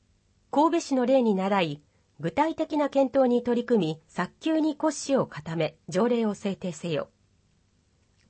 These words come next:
第四に、自治権拡充を見据えた地域行政制度についてである。区政の最前線である地区の強化に向け、まちづくりセンター長への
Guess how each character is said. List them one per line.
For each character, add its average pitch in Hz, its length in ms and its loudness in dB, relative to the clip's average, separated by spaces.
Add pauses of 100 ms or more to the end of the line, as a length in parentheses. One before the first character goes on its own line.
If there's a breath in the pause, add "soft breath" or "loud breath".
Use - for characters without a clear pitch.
(180)
第 240 240 4
四 202 220 0
に、 151 180 -4 (300)
自 185 160 -6
治 - 180 -16
権 311 240 2
拡 160 320 -6
充 254 220 0
を 247 100 2
見 208 120 4
据 226 240 -4
え 220 40 -6
た 180 300 2
地 302 180 -4
域 302 180 -6
行 302 120 0
政 285 300 -2
制 285 180 -2
度 220 100 -2
に 160 140 -2
つ - 120 -6
い 185 80 -4
て 143 120 -6
で 135 120 -6
あ 131 80 -6
る。 - 200 -12 (1300)
区 - 80 -18
政 311 320 0
の 170 140 -2
最 269 260 0
前 302 200 -2
線 247 200 -2
で 214 160 -2
あ 226 120 2
る 190 160 -4
地 - 200 -14
区 - 140 -4
の 277 160 0
強 269 240 -2
化 226 140 -4
に 143 120 -6
向 139 120 -10
け、 139 260 -12 (560)
ま 196 120 2
ち 294 100 -4
づ 294 100 -4
く - 80 -8
り 302 100 -2
セ 294 140 0
ン 269 60 -2
タ 285 140 2
ー 277 60 0
長 214 280 0
へ 156 80 2
の 147 240 0